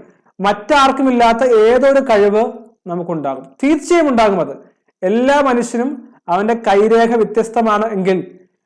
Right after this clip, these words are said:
ഓരോ മനുഷ്യനും വ്യത്യസ്തമായ എന്തോ കഴിവ് അവന്റെ മനസ്സിൽ, ശരീരത്തിൽ, തലച്ചോറിൽ, ആത്മാവിൽ ഒളിച്ചു വെച്ചിട്ടുണ്ട്. അത് കണ്ടെത്താൻ സാധിക്കണം, അതനുസരിച്ച് ജീവിക്കാൻ സാധിക്കണം. പക്ഷെ പലപ്പോഴും വറി ചെയ്യാൻ കാരണം എന്ന് പറയുന്നത് ഞാൻ എൻ്റെ കഴിവ് നോക്കുന്നില്ല,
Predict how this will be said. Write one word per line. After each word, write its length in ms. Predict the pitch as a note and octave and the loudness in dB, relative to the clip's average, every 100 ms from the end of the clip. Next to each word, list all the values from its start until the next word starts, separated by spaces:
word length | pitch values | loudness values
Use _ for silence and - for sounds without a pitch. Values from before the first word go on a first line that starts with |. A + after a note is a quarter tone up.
| _ - | _ -6
ഓരോ 260 | E3+ G#3 B3 | 0 2 2
മനുഷ്യനും 420 | A3 A3 A#3 G#3+ | 0 -2 -2 -4
വ്യത്യസ്തമായ 640 | - A3 - A#3+ A3+ G#3+ | -2 -4 -4 -2 0 0
എന്തോ 360 | G3 F#3+ G3+ G#3 | 0 0 -2 0
കഴിവ് 340 | F3+ F3+ G3 A3+ - - _ _ | 0 0 -2 -6 -14 -20 _ _
അവന്റെ 400 | D#3 E3 F3 F#3+ F3+ | -6 -4 -4 -6 -6
മനസ്സിൽ, 560 | D#3 D#3 - F#3 A#3 - | -6 -6 -6 -10 -10 -8
ശരീരത്തിൽ, 680 | D#3 D3+ D#3+ - F#3 A3+ - _ _ D3+ | -6 -2 -4 -4 -8 -10 -18 _ _ -8
തലച്ചോറിൽ, 580 | D3+ D3+ E3 E3 A3+ A3+ - C#3+ | -6 -4 -2 -2 -6 -12 -12 -6
ആത്മാവിൽ 520 | D3 - E3 E3+ F3+ - | -6 -2 0 0 -2 -8
ഒളിച്ചു 280 | F3 F3 A3+ | -8 -4 -4
വെച്ചിട്ടുണ്ട്. 380 | A3 G3+ D#3+ B2 - _ _ _ _ _ _ F3+ | -4 -6 -8 -10 -18 _ _ _ _ _ _ -2
അത് 180 | B3+ | -2
കണ്ടെത്താൻ 480 | A#3 G3+ A3+ A#3 C4+ | -2 -2 -2 -2 -2
സാധിക്കണം, 580 | C4 A3+ G#3+ A3 A#3+ - - _ - | 2 2 2 -2 -6 -10 -20 _ -6
അതനുസരിച്ച് 540 | F3 G3 F#3+ G3+ F#3+ | -2 -2 -2 -4 -4
ജീവിക്കാൻ 340 | F3+ F#3 F#3+ F#3+ | -4 -4 -2 -4
സാധിക്കണം. 380 | F3+ C#3 C3 C3 - | -4 -4 -6 -12 -12
പക്ഷെ 160 | E3+ | -6
പലപ്പോഴും 440 | F#3+ F3+ F3 G#3+ A3 | -2 -2 0 0 2
വറി 180 | F3+ G#3+ | 0 2
ചെയ്യാൻ 320 | A3+ A#3 A3+ | 2 2 2
കാരണം 220 | F#3 F#3+ | 2 0
എന്ന് 140 | G3+ | 0
പറയുന്നത് 400 | F#3 F3 E3 E3 E3 _ _ - | 0 0 -4 -6 -10 _ _ -4
ഞാൻ 120 | A3+ | 0
എൻ്റെ 260 | A3+ A3+ C4 | 2 2 2
കഴിവ് 360 | B3 A#3+ A#3+ A3 | 4 4 4 2
നോക്കുന്നില്ല, 540 | G#3+ G#3 F3+ E3 | 0 0 -2 -2